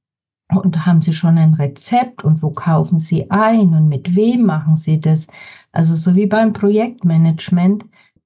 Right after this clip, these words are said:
beim Plan. Und dann kommen solche, ich habe schon zehn Abnehmkurse besucht. Ich war schon in dem Programm und das habe ich schon gemacht und die Meierkur und die Ananas-Diät und ich weiß nicht was alles.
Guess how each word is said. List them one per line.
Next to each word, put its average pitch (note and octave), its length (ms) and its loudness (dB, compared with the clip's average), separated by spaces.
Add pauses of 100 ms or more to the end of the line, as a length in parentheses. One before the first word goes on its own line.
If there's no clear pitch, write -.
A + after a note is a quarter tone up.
(280)
beim G3+ 200 0
Plan. F#3 640 -2 (680)
Und G3 120 0
dann B3 180 0
kommen C4+ 320 0
solche, G#3 960 0 (520)
ich F#3 160 -6
habe F#3+ 100 -2
schon D#3+ 360 -2 (180)
zehn F#3+ 580 0
Abnehmkurse F3 760 -2
besucht. F#3 640 -6 (320)
Ich - 140 -12
war E3+ 100 2
schon E3 220 0
in E3+ 200 0
dem G3+ 320 0
Programm F#3 640 -2
und F#3+ 180 -2
das F#3+ 140 -10
habe G3+ 160 -2
ich F#3+ 100 -4
schon F3+ 220 2
gemacht F3 460 -2
und F#3+ 160 2
die F3+ 80 2
Meierkur F#3+ 800 0
und F#3+ 160 2
die - 140 -10
Ananas-Diät F#3 1080 0
und E3 140 0
ich - 180 -14
weiß D#3+ 320 0
nicht G3 200 -4
was F3+ 200 -2
alles. F3+ 360 -2